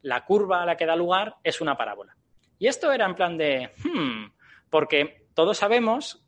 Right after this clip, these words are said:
que en la Tierra, cuando estamos en la gravedad de la Tierra y lanzamos una cosa al suelo,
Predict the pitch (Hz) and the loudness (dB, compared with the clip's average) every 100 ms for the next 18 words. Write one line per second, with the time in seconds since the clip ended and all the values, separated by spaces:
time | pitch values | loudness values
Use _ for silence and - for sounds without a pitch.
0 | - 165 147 147 - - 143 135 123 160 | -2 2 2 2 -4 -4 -2 0 -2 0
1 | 202 190 220 - 151 123 - 143 151 156 | 0 0 -4 -4 -6 -4 -4 -4 -2 0
2 | 156 156 156 160 156 180 196 131 113 147 | 0 2 2 0 0 0 0 0 -2 -6
3 | 151 139 131 143 151 156 233 285 - | -6 -6 -6 -2 -2 0 0 0 -8